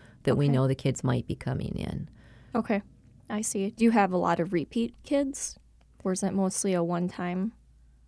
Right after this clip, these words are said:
Speaker 1: Hopefully it's a one-time, but
Speaker 2: Yeah. <laughs>
Speaker 1: sometimes kids come through more than once, unfortunately. Um, we've had some kids that have come through multiple times,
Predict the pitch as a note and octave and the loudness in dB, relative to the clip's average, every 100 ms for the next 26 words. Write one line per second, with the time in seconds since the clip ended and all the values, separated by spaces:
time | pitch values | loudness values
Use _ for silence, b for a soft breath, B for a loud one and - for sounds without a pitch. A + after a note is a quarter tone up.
0 | _ - - - - G3+ F#3+ - B3 B3 | _ -20 -20 -20 2 4 4 4 4 4
1 | A#3+ B3 A#3 B3 A#3+ B3 A#3+ C#4+ D4+ A3+ | 4 2 4 4 4 4 2 2 4 6
2 | G3 F#3+ E3 E3+ C#4+ - - - G3+ - | 6 6 4 8 10 10 6 2 -2 0
3 | G3+ G3 - G3+ G3 F#3+ F#3 G3 F#3+ G3 | 2 2 2 4 4 4 4 4 4 4
4 | G#3 G#3 - E3 E3+ E3+ E3 F3 E3+ F#3 | 2 0 0 0 2 2 0 0 0 2
5 | G#3 A3+ b - C#3+ D3+ D3+ D#3 D3+ D3+ | 2 0 b -6 -2 0 0 0 0 -2
6 | - D3+ E3+ E3+ D#3+ - D3+ D3+ - D#3 | -2 -4 -2 -4 -4 -2 -2 -4 -6 -4
7 | D#3 - D3+ D#3 D#3 D#3 D#3 - b b | -4 -4 -2 0 2 0 0 -6 b b
8 | b b b b b F3 F3 - A3 G#3 | b b b b b 2 2 2 0 2
9 | A3+ A3 A#3 C#4+ C#4 - | 2 2 2 0 -6 -10